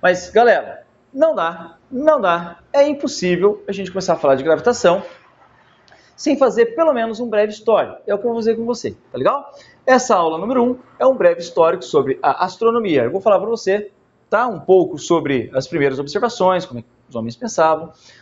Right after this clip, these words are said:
Vamos falar da astronomia da Mesopotâmia, citar um pouco a ast-, astronomia chinesa e egípcia, fazer um estudo detalhado, bacaninha,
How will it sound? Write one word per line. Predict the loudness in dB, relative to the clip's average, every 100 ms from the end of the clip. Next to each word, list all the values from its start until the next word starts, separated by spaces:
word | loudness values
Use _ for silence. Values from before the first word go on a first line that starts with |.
| -4
Vamos | 0
falar | 2 0
da | 0 -2
astronomia | -2 -4 -4 -2 0
da | 0
Mesopotâmia, | -2 -4 -2 0 2 2 -2 -8 -12 _ _
citar | -12 -2 0
um | 0
pouco | -2 -6 -6
a |
ast-, | -14 -14
astronomia | -8 -4 -2 -2
chinesa | -4 -2 2 2 2
e | 0
egípcia, | 0 0 -4 -2 -2 -2 -16 _ _
fazer | -2 0 2
um | 0
estudo | 0 -6 -6 -4
detalhado, | 0 0 2 2 2 0 -6 -18 _ _ -8
bacaninha, | -4 -2 -2 -2 -6 -8 -10